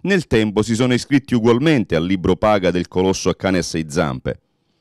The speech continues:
E mentre accadeva questo, la città veniva sistematicamente tradita, giorno dopo giorno, inesorabilmente. Fino al tragico epilogo di questi giorni,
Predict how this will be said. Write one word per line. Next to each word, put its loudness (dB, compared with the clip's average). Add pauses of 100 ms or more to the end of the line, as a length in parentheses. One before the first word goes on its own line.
(320)
E 0
mentre 0
accadeva 0
questo, -2 (140)
la 2
città 0
veniva 2
sistematicamente -2
tradita, -4 (160)
giorno 0
dopo 0
giorno, -6
inesorabilmente. 0 (500)
Fino 0
al 0
tragico 0
epilogo 0
di -4
questi -4
giorni, 2